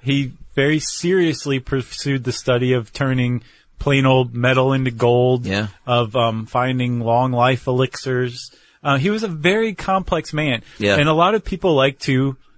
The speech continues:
Speaker 1: put him in, in this, this, um, rational scientist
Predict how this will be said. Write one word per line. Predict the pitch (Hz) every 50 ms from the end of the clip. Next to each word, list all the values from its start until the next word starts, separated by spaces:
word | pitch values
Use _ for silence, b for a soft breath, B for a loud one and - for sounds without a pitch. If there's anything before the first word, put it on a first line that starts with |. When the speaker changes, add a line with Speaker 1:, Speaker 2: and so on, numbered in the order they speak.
| _ _ _ _
Speaker 1:
put | - 220 214
him | 170 180 160 156 156
in, | 156 147 143
in | 139 - 151 139 135 135 135 135
this, | 123 131 123 - - -
this, | 131 131 131 113 - -
um, | - 135 123 120 117 117 113 101 _ _ _ _ _ _ _ _ - - - -
rational | 120 107 110 123 135 - - 160 147 135 135 135
scientist | - - - 127 127 131 139 127 - - 139 127 - - - - -